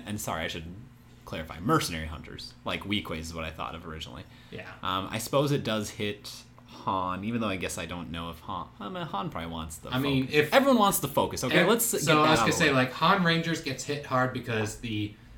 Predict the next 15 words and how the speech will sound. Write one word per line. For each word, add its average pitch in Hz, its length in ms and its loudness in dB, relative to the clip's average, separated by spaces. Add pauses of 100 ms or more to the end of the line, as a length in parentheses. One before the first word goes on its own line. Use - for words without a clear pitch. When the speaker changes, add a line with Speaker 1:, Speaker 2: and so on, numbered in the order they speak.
Speaker 2:
uh, 104 320 -4
'cause 123 200 -6
it, 113 300 -8 (260)
for 131 100 -4
the, 127 220 2
for 127 160 -2
that 131 180 2
list, 143 300 0
it 120 180 -4
adds 113 340 0
not 113 320 -2
only 113 580 -2
damage, 127 440 -2
but 107 260 -8
range. 147 480 -4